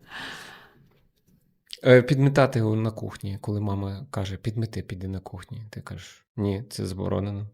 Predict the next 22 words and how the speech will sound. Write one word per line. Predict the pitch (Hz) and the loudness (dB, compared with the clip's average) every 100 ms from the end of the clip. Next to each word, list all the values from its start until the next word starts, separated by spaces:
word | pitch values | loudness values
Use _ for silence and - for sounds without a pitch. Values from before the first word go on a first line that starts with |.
| _ _ _ _ - | _ _ _ _ -6
Я | 107 | -2
заборонила. | 98 98 92 95 90 90 95 - _ | 0 2 0 0 -2 -6 -8 -12 _
Я | 101 | -8
цариця | 98 92 98 - | -6 -4 -4 -6
Всесвіту». | - 92 - - 131 - _ _ _ _ _ _ _ _ _ _ _ _ _ _ | -4 -4 -4 -6 -8 -12 _ _ _ _ _ _ _ _ _ _ _ _ _ _
Ні? | 110 123 143 - - _ _ | 2 2 0 -10 -20 _ _
Ти | - | -6
полюбляєш | 117 117 117 180 262 | 0 2 6 6 4
щось | - | 0
там | - 104 | 0 0
прибирати | 113 104 113 143 | 0 4 4 2
по | - | 0
дому? | 101 101 139 131 - - - _ _ | -2 0 0 -4 -8 -16 -20 _ _
Не | - 107 | -2 0
любиш, | 98 90 92 | 0 -4 -8
да? | 92 | -12
Добре, | 135 131 95 - 202 | -14 -12 -10 -8 -6
ну | 156 | -6
це | 127 | -4
ніхто | 113 98 - | -4 -6 -4
не | 92 | -2
любить. | 87 82 | -2 -4